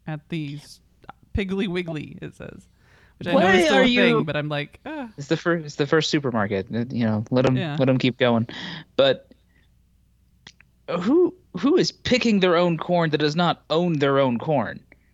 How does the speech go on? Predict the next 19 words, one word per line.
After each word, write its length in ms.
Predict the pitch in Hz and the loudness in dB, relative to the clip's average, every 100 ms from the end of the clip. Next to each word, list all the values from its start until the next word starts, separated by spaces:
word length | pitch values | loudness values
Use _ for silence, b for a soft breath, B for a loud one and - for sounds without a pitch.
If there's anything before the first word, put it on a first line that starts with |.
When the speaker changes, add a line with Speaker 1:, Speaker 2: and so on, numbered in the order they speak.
| _ _ _ _ _ - | _ _ _ _ _ -8
Speaker 1:
Yeah, 480 | 220 202 180 151 | -4 -2 -2 -4
that's, 180 | 147 165 | -6 -6
Speaker 2:
Is 60 | 196 | -2
Speaker 1:
I'm 40 | |
Speaker 2:
there, 100 | - | 2
like, 120 | 285 190 | 2 2
a 40 | |
Speaker 1:
like, 80 | 180 | -2
Speaker 2:
field 440 | - 214 226 214 | -6 -2 0 0
out 220 | 208 208 | -2 -2
there? 120 | 214 220 | -6 -6
Speaker 1:
"That's 60 | |
Speaker 2:
They're 80 | 190 | -4
like, 120 | 175 | -6
Speaker 1:
your 80 | 196 | -6
Speaker 2:
"Come 80 | 175 | -8
on, 420 | 156 156 151 190 | -4 -2 0 -2
Speaker 1:
job." 100 | 208 | -6
Speaker 2:
pick, 180 | - | -10